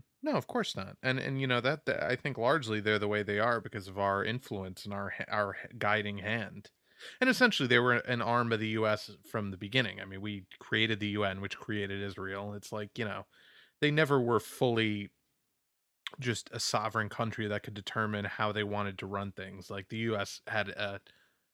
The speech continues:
massive hand in the shaping of Israel, the shaping of their, you know, constitution or their laws and a-, all of that. Like, that, it's just, they, uh, in a lot of ways, I feel horrible for the people that live there because they never had a fucking chance. Like, they, they were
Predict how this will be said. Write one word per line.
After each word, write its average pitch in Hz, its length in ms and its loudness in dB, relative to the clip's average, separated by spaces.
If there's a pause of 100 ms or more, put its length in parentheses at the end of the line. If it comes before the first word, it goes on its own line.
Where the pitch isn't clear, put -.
(300)
massive 131 580 -2
hand 98 520 -6
in 101 240 -6
the 101 60 -10
shaping 104 520 -4
of 95 140 -8
Israel, 101 400 -6
the 98 100 -10
shaping 104 380 -8
of 98 100 -10
their, 95 180 -6 (180)
you 110 100 -8
know, 92 140 -10
constitution 104 640 -12
or 104 100 -2
their 98 180 -6
laws 95 460 -4
and 101 120 -10
a-, - 20 -8
all 104 420 -4
of 95 60 -14
that. - 280 -12
Like, 107 260 -8
that, 107 260 -6
it's 107 220 -8
just, - 300 -4 (540)
they, 69 380 -2
uh, - 100 -10 (300)
in 156 100 -2
a 165 60 2
lot 175 160 6
of 156 60 4
ways, 127 220 6
I 117 100 6
feel 107 420 0
horrible 151 420 6
for 117 140 -6
the 104 100 -8 (100)
people 156 340 2
that 104 120 2
live 180 160 2
there 120 140 8
because 104 260 -2
they 113 140 6
never 113 180 6
had 107 140 4
a - 20 -4
fucking 98 320 -6
chance. - 460 -2
Like, 104 220 -4
they, 110 160 0
they 113 240 -2
were 107 320 -4